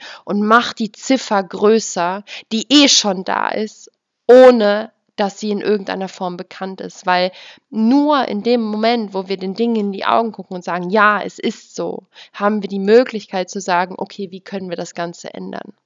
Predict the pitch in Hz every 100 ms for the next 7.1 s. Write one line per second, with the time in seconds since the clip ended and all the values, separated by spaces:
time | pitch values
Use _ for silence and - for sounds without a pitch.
0 | _ _ _ _ _ - 208 208 214 202
1 | 180 165 _ - - - - 208 175 175
2 | - _ _ - - 220 247 233 226 -
3 | 208 - - 208 226 - - - - -
4 | - - _ _ _ _ _ _ - -
5 | 269 254 226 208 196 208 208 208 202 202
6 | 202 196 - 190 196 190 196 196 196 185
7 | 190